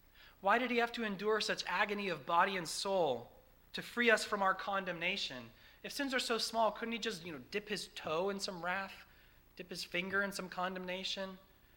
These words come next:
and be done with it because that's all it really deserves? Why did he endure the agony and torture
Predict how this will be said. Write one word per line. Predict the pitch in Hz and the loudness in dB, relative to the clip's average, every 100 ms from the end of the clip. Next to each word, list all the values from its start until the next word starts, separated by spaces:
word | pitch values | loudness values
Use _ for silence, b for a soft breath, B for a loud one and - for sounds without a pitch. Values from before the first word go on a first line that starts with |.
| _ | _
and | 175 170 | -10 -8
be | 170 | -2
done | 165 180 | 0 0
with | 196 | 0
it | 220 226 | 0 0
because | 160 165 156 | -4 -6 -2
that's | 165 175 | -2 0
all | 170 160 | -2 -2
it | |
really | 165 175 165 | -4 -6 -6
deserves? | 151 147 160 220 240 - - - - - _ _ _ _ - _ _ - | -6 -4 -4 -4 -8 -10 -12 -12 -20 -20 _ _ _ _ -20 _ _ -8
Why | 180 240 277 | 2 4 4
did | 269 | 0
he | 240 | -2
endure | 247 220 254 254 | -4 -2 -4 -4
the | 247 | -4
agony | - 226 240 240 | 0 0 0 -2
and | 240 220 | -2 -4
torture | - 254 247 - 175 117 | -4 -4 -2 0 0 -2